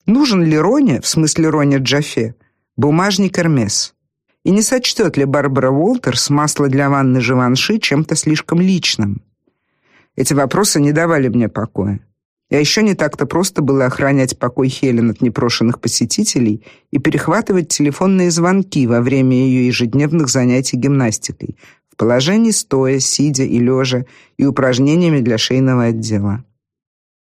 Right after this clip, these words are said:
В тот понедельник я последовала совету Элейн и ни слова не сказала Хелен о том, что Эрик просил меня шпионить за ней.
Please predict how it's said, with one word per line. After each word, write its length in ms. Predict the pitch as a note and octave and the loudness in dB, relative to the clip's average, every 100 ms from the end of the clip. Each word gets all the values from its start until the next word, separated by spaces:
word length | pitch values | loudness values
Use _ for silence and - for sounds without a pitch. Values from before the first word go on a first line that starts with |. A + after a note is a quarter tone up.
| _ _ _ _ _ _ _ _ | _ _ _ _ _ _ _ _
В 80 | - | -4
тот 200 | E3 - | -2 0
понедельник 760 | D#3+ D#3 C#3+ G3+ A3 B2+ - - | 0 2 2 2 2 0 -4 -6
я 160 | D3+ C#3+ | -4 0
последовала 720 | D3 - E3 D3+ C3 B2 B2 | -2 0 0 0 0 0 0
совету 500 | - B2+ A#2+ A2+ A#2 | 0 0 0 0 0
Элейн 460 | A2+ A#2+ D#3 G3+ | 2 2 2 0
и 140 | G3 E3+ | 0 0
ни 100 | C3+ | 0
слова 300 | - C3+ E3 | 0 0 2
не 100 | D3+ | 0
сказала 520 | - - D#3+ D#3+ B2+ | -2 -4 0 0 -2
Хелен 360 | - A2+ G#2+ G#2 | -2 -2 0 0
о 100 | G2+ | -2
том, 180 | C#3+ | -2
что 240 | D#3 - A#2+ | -4 -2 -2
Эрик 180 | B2+ C3+ | -2 -4
просил 380 | - A2+ - B2 | -4 -2 0 0
меня 200 | A#2 A#2 | 2 0
шпионить 600 | - C3 B2+ A#2+ G#2+ G2+ | -2 -2 0 0 0 -2
за 140 | G#2 | -2
ней. 300 | - F#2 A2+ | -2 -4 -6